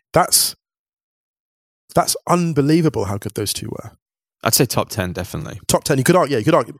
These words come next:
Speaker 1: Top ten for sure. Like, national coaches, yeah, top ten, you could, certainly arguable. That's
Speaker 2: Yeah,
Speaker 1: a
Speaker 2: international level, I think you've got two of the top ten there.
Speaker 1: That's an unbelievable head-to-head.
Speaker 2: You know who's number one? Best all-time international manager.
Speaker 1: Arsene Wenger.
Speaker 2: There's only one.
Speaker 1: Arsene Wenger.
Speaker 2: Arsene Wenger. What are you, what are you talking
Speaker 1: <laughs> Joking.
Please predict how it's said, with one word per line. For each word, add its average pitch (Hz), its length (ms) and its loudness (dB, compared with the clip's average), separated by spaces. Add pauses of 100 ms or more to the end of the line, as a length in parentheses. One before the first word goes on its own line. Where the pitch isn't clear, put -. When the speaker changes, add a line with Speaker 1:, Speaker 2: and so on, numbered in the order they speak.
(180)
Speaker 1:
Top - 160 2
ten 139 180 -2
for - 100 -8
sure. - 320 -4
Like, 120 180 -4
national 127 320 -4
coaches, 113 400 -8 (180)
yeah, 117 80 -4
top - 200 -2
ten, 117 180 -4
you 104 60 -4
could, 117 160 -6
certainly 123 320 0
arguable. 113 460 -4 (640)
That's 98 260 4
Speaker 2:
Yeah, 95 60 2
Speaker 1:
a - 20 0
Speaker 2:
international 131 420 0
level, 92 340 0
I 90 60 -2
think 92 220 -8
you've 92 140 -8
got - 160 -4
two 95 140 -2
of 90 60 0
the 87 60 -2
top - 200 -6
ten 82 220 -4
there. - 280 -10
Speaker 1:
That's 156 180 0
an 151 140 -4
unbelievable 131 560 2
head-to-head. 104 580 -4 (320)
Speaker 2:
You 107 80 -2
know 101 140 2
who's 95 200 0
number 90 200 -2
one? 92 280 0 (280)
Best 95 200 -2
all-time 90 560 -4
international 92 380 -6
manager. 90 360 -4 (100)
Speaker 1:
Arsene 113 260 2
Wenger. 127 120 4
Speaker 2:
There's 104 60 0
only 101 160 0
one. 101 260 0
Speaker 1:
Arsene 127 280 2
Wenger. 123 220 0
Speaker 2:
Arsene 147 100 -2
Wenger. 151 120 2
What 113 40 2
are 123 60 0
you, 151 40 -4 (180)
what - 20 -10
are 233 80 0
you 156 60 -4
talking 170 200 2
Speaker 1:
<laughs> - 0 -
Joking. 95 240 -4